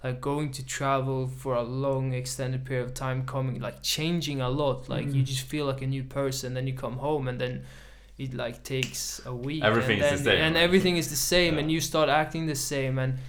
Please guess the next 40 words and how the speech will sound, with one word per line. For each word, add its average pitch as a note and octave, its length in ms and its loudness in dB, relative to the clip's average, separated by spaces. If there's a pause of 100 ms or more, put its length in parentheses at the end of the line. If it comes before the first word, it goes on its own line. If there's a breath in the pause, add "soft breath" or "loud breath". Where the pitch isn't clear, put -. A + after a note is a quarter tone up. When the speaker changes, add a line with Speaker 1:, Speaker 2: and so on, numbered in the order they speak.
(420 loud breath)
Speaker 1:
I C3+ 60 -4
guess C#3+ 200 0
that's, - 280 4
like, C#3 180 0
a C3 60 -2 (180)
habit D3 380 0
that C3+ 100 0
just, C3 360 -4
like, B2+ 340 -4 (760)
it's, C#3+ 180 -2
like, D#3 180 2
ingrained D#3+ 520 2
in C#3 100 -2
you C#3 120 0
because C3 320 0
it's C#3 180 -2
the C3+ 100 -2
habit C#3+ 440 0
we've C#3 120 -4
been C#3 160 -2
developing C3+ 560 0
for C3 140 -8
the B2+ 100 -2
longest C3 520 -2
time. C3+ 380 -4 (460)
Speaker 2:
Yeah. C#3 420 -2 (100)
Speaker 3:
Yeah. D#2 140 -8 (200)
Speaker 1:
So C3+ 400 0
it C#3 140 0
will C#3 120 0 (140)
be C3+ 80 2
the, C3+ 220 0 (160)
the - 80 -8
hardest C3+ 400 0
one C3 160 0
to C3 100 -6
break. C#3 540 -2
And C3 180 -2
I C3 60 0
feel C3+ 400 -4